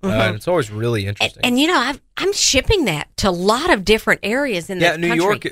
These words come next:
Speaker 1: likes it a lot.
Speaker 2: Yeah.
Speaker 1: Uh, it's a, it's a really
Speaker 2: Yeah.
Speaker 1: neat, really neat
Speaker 2: It's just,
Speaker 1: collection.
Speaker 2: yeah, it's, and it's not, it's,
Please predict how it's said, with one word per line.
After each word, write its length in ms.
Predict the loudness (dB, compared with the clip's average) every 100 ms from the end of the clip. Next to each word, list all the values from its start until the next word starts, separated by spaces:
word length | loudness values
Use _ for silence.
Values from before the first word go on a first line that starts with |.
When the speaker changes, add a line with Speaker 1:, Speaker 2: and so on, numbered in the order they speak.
| -4
Speaker 1:
likes 320 | -2 -2 -4
it 60 |
a 40 | -8
lot. 260 | -8 -10 -6
Speaker 2:
Yeah. 360 | -2 0 2
Speaker 1:
Uh, 20 | 0
it's 140 | -2
a, 100 | -6
it's 180 | -8 -6
a 40 | 0
really 180 | 2
Speaker 2:
Yeah. 100 | 2
Speaker 1:
neat, 240 | 2 -2 -4 _ -4
really 200 | 0 2
neat 180 | 0 0
Speaker 2:
It's 240 | -2 -4 -2
just, 120 | 0
Speaker 1:
collection. 320 | 0 -2 -8 -4
Speaker 2:
yeah, 240 | -2 0
it's, 180 | -2 -8 _ -10 -2
and 120 | -2
it's 220 | -2 -2
not, 340 | -4 -2 -4 -4
it's, 320 | -10 -10 -20